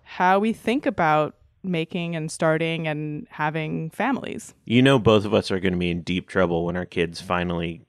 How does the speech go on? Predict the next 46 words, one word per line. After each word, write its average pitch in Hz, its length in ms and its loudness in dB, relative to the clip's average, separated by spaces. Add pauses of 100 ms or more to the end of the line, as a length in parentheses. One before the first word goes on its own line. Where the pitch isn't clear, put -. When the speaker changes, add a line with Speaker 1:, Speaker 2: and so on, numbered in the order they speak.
(260)
Speaker 2:
grow 92 300 2
up 90 260 0
to 92 100 -6
the 85 80 -6
point 90 240 -4
where 85 140 -2
they 85 160 -4
listen 87 300 -6
to 85 80 -6
our - 120 -6
show, - 320 -8 (180)
right? 92 320 -8
<laughs> - 60 -20 (1300)
Speaker 1:
Oh, 254 320 8
they'll 240 180 6
be 247 140 2
so 220 560 4
much 208 260 2
more 202 220 4
into 185 260 0
other 180 220 4
things 170 360 -2
by 175 200 2
then. 160 180 0
I 165 60 -4
mean, 196 140 2
think 277 180 2
about 185 240 4
it. 165 180 -6
Twenty 233 340 2
to 190 380 2
forty 202 280 2
years 185 420 2
from 202 120 -2
now, 185 280 2
which 175 200 0
is 185 200 -4
the 185 100 -8
time 185 400 2
span 180 520 -2
that 165 200 -2
we're 175 120 -2
talking 202 420 0
about, 220 420 2 (320)
you 190 100 0
know, 165 140 2